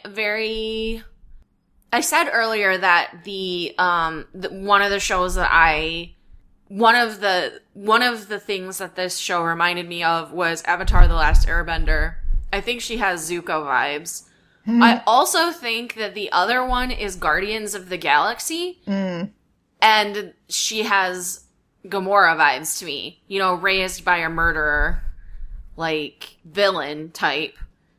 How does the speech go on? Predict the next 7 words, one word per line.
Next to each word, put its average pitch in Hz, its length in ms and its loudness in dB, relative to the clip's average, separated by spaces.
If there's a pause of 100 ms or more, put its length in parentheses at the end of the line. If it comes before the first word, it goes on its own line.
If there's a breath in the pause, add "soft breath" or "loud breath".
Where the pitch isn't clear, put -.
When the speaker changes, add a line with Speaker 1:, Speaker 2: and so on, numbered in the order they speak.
(200)
Speaker 1:
And 185 280 2
then 170 520 0 (180 loud breath)
<laughs> - 180 -20
Speaker 2:
Might 233 200 2
be 294 120 2
Nebula 170 600 0
vibes. 156 640 -6